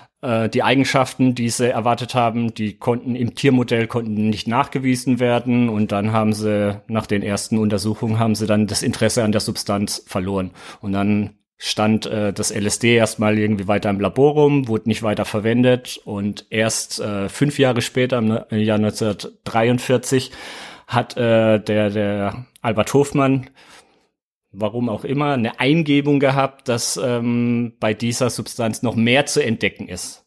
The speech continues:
Und er hat es dann nochmal entgegen der, der, der,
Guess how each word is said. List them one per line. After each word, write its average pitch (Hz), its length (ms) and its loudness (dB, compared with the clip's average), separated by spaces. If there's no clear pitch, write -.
Und 107 220 -6
er 101 100 -4
hat 110 160 -4
es - 140 -8
dann 107 380 -6
nochmal 147 880 2
entgegen 117 800 -4
der, 107 220 -4
der, 104 240 -4
der, 101 280 -6